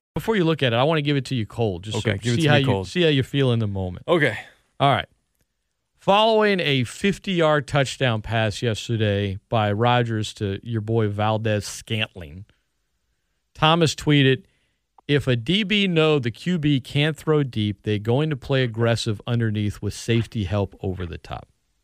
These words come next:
Speaker 1: Okay? Two minutes later, he tweeted, "Anyone can cover you if you're running a shallow cross all day. Just play underneath. They not throwing over your head."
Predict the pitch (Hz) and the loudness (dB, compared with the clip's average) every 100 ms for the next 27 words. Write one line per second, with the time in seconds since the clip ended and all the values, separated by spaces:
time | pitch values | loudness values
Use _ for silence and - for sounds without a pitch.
0 | _ 440 - - - - - - 392 - | _ 2 2 2 -16 -8 -6 -6 -8 0
1 | 117 139 _ _ _ _ _ _ _ - | 2 2 _ _ _ _ _ _ _ -8
2 | - 220 214 180 143 - 170 214 233 120 | 0 2 4 4 2 0 2 2 4 2
3 | 90 127 _ _ _ _ _ - 440 - | 0 -6 _ _ _ _ _ -18 -18 -6
4 | 151 143 123 - 156 147 139 131 - _ | 0 0 -2 -2 0 2 2 0 -2 _
5 | _ _ _ 156 180 226 220 208 160 180 | _ _ _ -2 0 2 0 -2 -2 -4
6 | 143 - 175 170 151 131 127 127 127 131 | -2 0 2 2 2 2 2 0 -2 -2
7 | 123 139 147 131 113 - 143 147 139 - | 0 2 2 0 -2 0 2 2 0 -2
8 | - 143 131 117 - 131 135 123 123 120 | -2 0 2 -2 -4 -2 0 0 0 2
9 | 101 107 123 - - 151 147 131 117 123 | 0 -2 -6 -6 -2 0 2 0 0 0
10 | 127 98 - 110 123 120 - 139 131 117 | 0 -2 -4 -2 -2 -4 -4 0 0 0
11 | 117 110 98 87 - 117 90 - | 0 -2 -4 -8 -8 -8 -8 -8